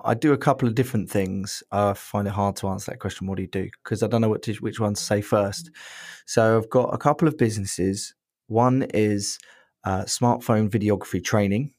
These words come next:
for marketing departments, for teams, um, where I, I go into organizations and help them make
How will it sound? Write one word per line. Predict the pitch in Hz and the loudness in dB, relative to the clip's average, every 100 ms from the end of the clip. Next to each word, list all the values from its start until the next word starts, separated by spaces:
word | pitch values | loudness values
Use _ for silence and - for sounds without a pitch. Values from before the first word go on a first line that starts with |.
| _ | _
for | - 104 98 98 101 _ - - - _ _ _ _ _ | -2 2 4 2 0 _ -20 -20 -20 _ _ _ _ _
marketing | 110 107 101 - 104 98 | 0 2 0 -2 -2 -2
departments, | 92 - 110 - 120 - | -2 0 2 2 0 -2
for | - | -8
teams, | - 123 120 131 147 - - - | 0 2 4 2 -2 -6 -10 -6
um, | - 107 107 107 104 107 - _ - _ _ _ _ _ _ | 2 4 4 2 -2 -4 -10 _ -14 _ _ _ _ _ _
where | - 117 113 110 | 0 4 4 4
I, | 110 107 107 107 101 - - - _ - - - | 2 2 2 0 -4 -10 -20 -20 _ -16 -10 -4
I | 123 | 2
go | 139 | 4
into | 135 123 120 | 2 2 2
organizations | 110 110 110 107 101 104 107 | 2 2 2 2 0 -2 -2
and | |
help | 92 117 - - | 0 2 2 2
them | 107 104 - | 2 2 0
make | 107 101 - - | 2 2 0 -6